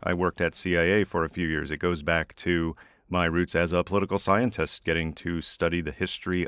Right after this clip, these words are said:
of our political system and how it might apply, those lessons might apply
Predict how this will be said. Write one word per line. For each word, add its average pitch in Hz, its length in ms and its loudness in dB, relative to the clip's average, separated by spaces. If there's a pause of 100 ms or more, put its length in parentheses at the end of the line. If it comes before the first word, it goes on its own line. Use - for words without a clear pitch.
of 87 340 -2
our 85 200 2
political 90 360 -2
system 98 400 -2
and 80 180 -2
how 90 220 2
it - 100 -2
might 92 280 0
apply, 90 640 4 (140)
those 104 160 4
lessons 90 460 2 (360)
might 92 180 2
apply 82 540 4